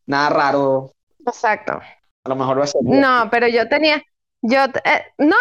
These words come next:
Speaker 2: es que no dudo que sea divertida, pero no sé.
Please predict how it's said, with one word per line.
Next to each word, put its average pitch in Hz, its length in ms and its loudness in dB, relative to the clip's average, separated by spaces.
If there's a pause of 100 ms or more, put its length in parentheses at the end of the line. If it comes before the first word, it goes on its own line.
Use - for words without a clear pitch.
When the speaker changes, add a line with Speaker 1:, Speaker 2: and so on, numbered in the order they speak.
Speaker 2:
es - 80 -8
que 415 120 0
no 440 160 4
dudo 466 320 4
que 415 120 2
sea 320 240 2
divertida, 262 760 2
pero 208 600 2 (600)
no 233 220 0
sé. 247 400 0